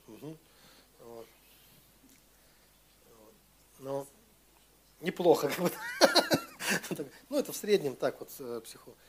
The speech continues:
Есть больше, есть которые там пос-, ну, э, другие суммы. Это вот те, у кого совесть есть, как бы, да. <laughs>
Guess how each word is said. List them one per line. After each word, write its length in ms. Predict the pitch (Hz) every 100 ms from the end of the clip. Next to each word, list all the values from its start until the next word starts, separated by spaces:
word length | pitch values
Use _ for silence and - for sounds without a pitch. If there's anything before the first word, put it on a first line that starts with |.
| -
Есть 240 | 143 175 175
больше, 360 | 226 226 -
есть 120 | 135
которые 300 | - - 151
там 220 | 143 127 -
пос-, 180 | 131 - -
ну, 220 | 151 113
э, 160 | 107 107 _ 123 127 117
другие 480 | 120 120 135 147 175
суммы. 340 | - 131 107 110
Это 140 | 123
вот 140 | 117 - - - -
те, 140 | - 143
у 40 |
кого 160 | - 131
совесть 360 | 151 117 -
есть, 160 | 139 -
как 120 | -
бы, 80 | 135 156
да. 120 | - - - - - - 240
<laughs> 460 | 214 - - 196